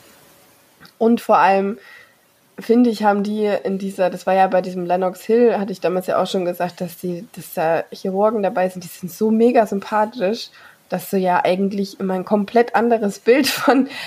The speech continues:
von Chirurgen und die sind ja, denken immer, sie sind, haben irgendeinen Gottkomplex und was auch immer,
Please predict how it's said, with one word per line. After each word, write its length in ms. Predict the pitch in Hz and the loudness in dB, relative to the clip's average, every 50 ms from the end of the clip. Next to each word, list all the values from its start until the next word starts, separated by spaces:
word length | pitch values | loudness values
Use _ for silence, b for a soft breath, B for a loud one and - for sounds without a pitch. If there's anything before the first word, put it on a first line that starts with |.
| B B | B B
von 220 | - 240 233 240 | 2 4 4 4
Chirurgen 580 | 226 - 226 220 220 233 247 240 247 - 254 233 | 2 2 0 2 4 6 6 6 4 4 2 2
und 220 | 190 185 196 202 | 2 0 0 -4
die 80 | 208 202 | -6 -6
sind 200 | 180 196 196 196 | -4 -2 0 0
ja, 100 | 190 185 | 0 0
denken 340 | 233 - 180 185 202 208 190 | 0 0 0 0 2 0 0
immer, 280 | 180 185 190 185 196 | 0 2 2 0 0
sie 120 | 208 247 220 | 0 -4 -8
sind, 200 | 240 196 185 175 | -6 -6 -4 -2
haben 260 | 175 175 202 196 202 | -2 -2 -2 0 2
irgendeinen 300 | - - 208 202 196 196 | 2 2 2 2 0 2
Gottkomplex 760 | - 220 220 - - 208 202 202 - 208 190 233 - - - | 2 0 0 2 0 -2 -2 0 0 0 0 0 -2 -4 -4
und 120 | 190 190 | -2 0
was 160 | 185 180 - | 0 -2 -4
auch 120 | 190 - - | -6 -8 -6
immer, 360 | 226 208 196 190 185 196 196 | -6 -2 0 2 2 0 0